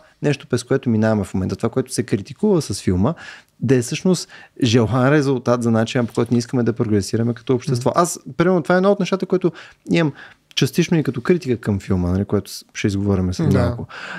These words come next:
Speaker 1: И едно от, а, ако трябва все пак се фокусираме на положителните, преди да
Speaker 2: Все
Speaker 1: съм ги
Speaker 2: още
Speaker 1: забравил,
Speaker 2: не.
Speaker 1: да.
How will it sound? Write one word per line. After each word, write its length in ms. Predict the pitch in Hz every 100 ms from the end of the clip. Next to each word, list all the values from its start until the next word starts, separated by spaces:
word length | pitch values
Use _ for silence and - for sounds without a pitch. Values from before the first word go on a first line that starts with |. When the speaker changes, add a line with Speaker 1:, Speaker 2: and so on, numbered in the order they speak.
| -
Speaker 1:
И 260 | 160 143 - _ _ -
едно 200 | 135 196
от, 280 | 185 - - _ _ _ -
а, 120 | -
ако 160 | 67 113
трябва 160 | 165 160
все 100 | 180
пак 160 | 170
се 80 | 135
фокусираме 440 | 131 - 170 165
на 200 | 139 120 117 _ -
положителните, 840 | 123 113 160 160 117 98 117 160 190 -
преди 160 | 127 123
да 60 |
Speaker 2:
Все 80 | 120
Speaker 1:
съм 100 | -
ги 40 |
Speaker 2:
още 80 | -
Speaker 1:
забравил, 440 | 143 139 127 120 117
Speaker 2:
не. 60 |
Speaker 1:
да. 220 | 107 143